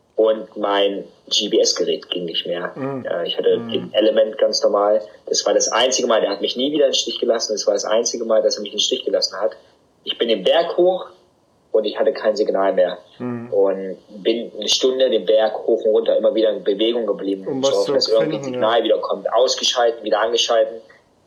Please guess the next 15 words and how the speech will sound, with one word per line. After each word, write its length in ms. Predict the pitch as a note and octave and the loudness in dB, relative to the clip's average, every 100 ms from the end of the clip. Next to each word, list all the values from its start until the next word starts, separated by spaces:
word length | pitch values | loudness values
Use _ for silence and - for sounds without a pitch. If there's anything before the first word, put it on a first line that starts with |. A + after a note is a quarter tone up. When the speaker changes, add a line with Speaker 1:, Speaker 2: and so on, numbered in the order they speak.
| _ - | _ -2
Speaker 1:
Ähm, 420 | G2+ G2+ G2 G2 - _ | 0 2 0 -6 -12 _
und 140 | - - | -4 -2
Speaker 2:
Ja. 80 | B2 | -2
Speaker 1:
ich 100 | A2 | -2
hab 240 | - - | -4 -8
kein 260 | - G#2+ G#2 | -4 -2 -2
Signal 340 | G2+ G2+ G2+ | -2 0 2
mehr 120 | F#2+ | 2
bekommen. 360 | F2+ F#2 F#2 F#2 | 0 -4 -4 -4
Ich 120 | - | 0
hatte 140 | G#2 | 2
natürlich 380 | G#2+ G#2 A2+ G#2 | 2 2 0 2
auch 120 | G#2+ - | 2 0
kein 180 | A2 F#2+ | -2 0
Backup. 400 | G#2+ B2+ D3 | 2 2 0